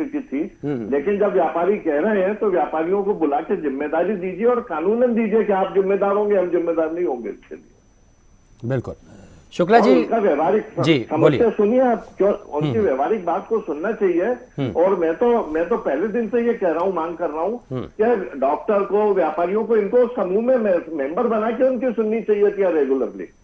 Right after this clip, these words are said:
Speaker 1: तो शायद बात ज्यादा अच्छी बनती इसमें। जी।
Speaker 2: जी। अ, शुक्ला जी, देखिए, ब-,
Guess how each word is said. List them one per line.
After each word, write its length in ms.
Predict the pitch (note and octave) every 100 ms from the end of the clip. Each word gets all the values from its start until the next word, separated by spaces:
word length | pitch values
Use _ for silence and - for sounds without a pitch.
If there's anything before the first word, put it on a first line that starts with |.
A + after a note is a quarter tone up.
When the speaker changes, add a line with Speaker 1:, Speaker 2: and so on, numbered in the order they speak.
| _ -
Speaker 1:
तो 100 | F3+
शायद 240 | E3+ E3+
बात 240 | D3+ E3 E3
ज्यादा 260 | D#3 D#3+
अच्छी 240 | F3 - E3+ C3 C3+
बनती 400 | C3+ A#2+ A2+ G2
इसमें। 260 | F2 _ D#2+ _ F#2+
जी। 380 | F#2+ - B2 G#2+
Speaker 2:
जी। 160 | G2+ - - - - - -
अ, 80 | D3+
शुक्ला 300 | C#3 F#3 A#3+
जी, 100 | A#3
देखिए, 280 | A3 A#3 A#3+
ब-, 280 | E3 D3+